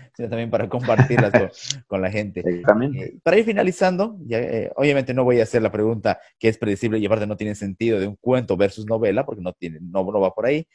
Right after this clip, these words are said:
Speaker 1: pero sí, si tuvieses que elegir, a, o mejor dicho, especificar por qué sugerirle a alguien una novela o por qué sugerirle a alguien un cuento. Ya lo has dicho durante la hora, pero du-,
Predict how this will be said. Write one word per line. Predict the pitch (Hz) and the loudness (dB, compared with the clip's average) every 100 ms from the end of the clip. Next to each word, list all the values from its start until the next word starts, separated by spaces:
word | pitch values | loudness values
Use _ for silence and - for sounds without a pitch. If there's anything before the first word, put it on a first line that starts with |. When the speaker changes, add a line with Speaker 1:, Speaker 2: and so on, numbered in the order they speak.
| - - - | -20 -14 2
Speaker 1:
pero | 170 175 | 4 4
sí, | 175 226 277 247 _ | 0 -2 -4 -8 _
si | _ _ _ 147 | _ _ _ -12
tuvieses | - 151 175 160 | -6 -4 -4 -4
que | - 147 151 151 _ _ _ - _ _ _ _ _ _ _ - | 0 2 0 -2 _ _ _ -20 _ _ _ _ _ _ _ -2
elegir, | 127 135 131 127 - 175 175 165 170 _ _ _ | 0 0 0 -4 -6 0 0 0 -6 _ _ _
a, | 107 113 113 110 104 _ _ _ _ _ _ | -4 -2 0 -2 -6 _ _ _ _ _ _
o | - 143 | -6 -4
mejor | 147 | -2
dicho, | 131 127 - | -4 -8 -12
especificar | 120 - 139 131 135 160 160 - _ _ | -8 -6 -6 -6 -4 0 0 -2 _ _
por | 160 151 | 2 4
qué | 214 220 | 6 6
sugerirle | - 170 156 165 143 | 4 0 2 4 4
a | |
alguien | 156 147 139 | 4 4 4
una | 135 | 2
novela | 131 135 151 175 208 - | 0 2 2 0 -4 -10
o | 127 | -8
por | 143 | -4
qué | 190 | -4
sugerirle | 180 165 156 151 | -2 -2 0 2
a | 147 | 2
alguien | 151 147 | 2 -4
un | 147 | -2
cuento. | 156 110 101 | 0 0 -2
Ya | - 196 | 0 2
lo | |
has | 190 | 4
dicho | 180 180 | 2 4
durante | 151 143 139 | 6 4 4
la | 135 | 2
hora, | 127 110 | 4 4
pero | 113 113 | 2 2
du-, | 110 117 | 0 -4